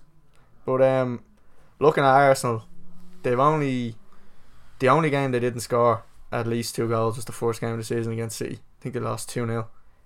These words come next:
and every game since they've scored at least two goals.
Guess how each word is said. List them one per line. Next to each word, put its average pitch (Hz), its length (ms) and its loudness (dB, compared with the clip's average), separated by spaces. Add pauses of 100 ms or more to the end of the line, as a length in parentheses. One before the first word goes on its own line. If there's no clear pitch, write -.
(160)
and 117 100 -4
every 123 280 2
game 123 240 -2
since 117 300 -6
they've 117 140 -4
scored 117 260 -4
at 113 80 -4
least 113 280 -8
two 117 160 -6
goals. 113 340 -8